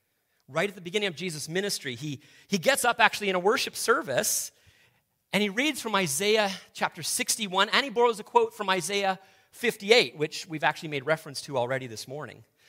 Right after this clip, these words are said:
Look at Luke chapter four, starting at verse sixteen. "He, Jesus, went to Nazareth, where he had been brought up. And on the Sabbath day, he went into the synagogue, as was his custom.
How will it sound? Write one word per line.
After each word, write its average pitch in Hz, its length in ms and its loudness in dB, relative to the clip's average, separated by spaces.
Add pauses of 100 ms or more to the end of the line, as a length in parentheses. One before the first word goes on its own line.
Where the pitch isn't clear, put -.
(140)
Look 208 180 2
at 220 140 4 (100)
Luke 185 240 4
chapter 165 320 2
four, 151 260 0
starting 151 300 0
at 135 80 -8
verse 139 380 -6 (320)
sixteen. 139 540 -4
"He, 247 360 0
Jesus, 160 560 -6
went 196 300 -4 (300)
to 165 120 -6
Nazareth, 160 880 -6 (260)
where 170 300 2
he 170 160 -10
had 185 160 0
been 190 140 -6
brought 190 280 2
up. 240 280 -4
And 156 100 -4
on 165 80 -2
the 175 80 -6
Sabbath 202 400 -2
day, 226 220 2
he 156 120 -14
went 190 160 -6
into 208 140 -4
the 220 60 -2
synagogue, 170 580 -2
as 135 240 -4
was 165 80 -14
his 220 140 -8
custom. 156 480 -8